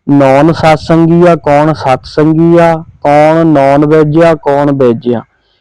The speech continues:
ਇਹਦੇ ਬਾਰੇ ਮੈਨੂੰ ਨਹੀਂ ਕੁਛ ਵੀ ਪਤਾ, ਤੂੰ ਦੱਸ ਇਹ ਹੁੰਦਾ ਕੀ ਆ?" ਤੇ ਬਾਅਦ ਵਿੱਚ ਬਾਬਾ ਜੀ ਨੇ ਉਸ ਕੁੜੀ ਨੂੰ ਕਿਹਾ, ਕਹਿੰਦਾ, "ਬੇਟਾ, ਬਈ ਇਹ ਆਪਣੇ ਹੱਥ ਵਿੱਚ ਆ ਸਾਰੇ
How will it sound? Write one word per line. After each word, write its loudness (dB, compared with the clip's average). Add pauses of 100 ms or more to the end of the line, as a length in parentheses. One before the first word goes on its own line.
(140)
ਇਹਦੇ 2
ਬਾਰੇ 2
ਮੈਨੂੰ 0
ਨਹੀਂ 0
ਕੁਛ 0
ਵੀ -2
ਪਤਾ, 0
ਤੂੰ -2
ਦੱਸ -2
ਇਹ 2
ਹੁੰਦਾ -2
ਕੀ -6
ਆ?" -6 (600)
ਤੇ 2
ਬਾਅਦ 2
ਵਿੱਚ -2
ਬਾਬਾ 0
ਜੀ 0
ਨੇ 0 (1120)
ਉਸ -2
ਕੁੜੀ 2
ਨੂੰ 0
ਕਿਹਾ, 2 (480)
ਕਹਿੰਦਾ, 2
"ਬੇਟਾ, 2 (260)
ਬਈ 2 (540)
ਇਹ 2
ਆਪਣੇ 0
ਹੱਥ -2
ਵਿੱਚ -2
ਆ 2
ਸਾਰੇ 0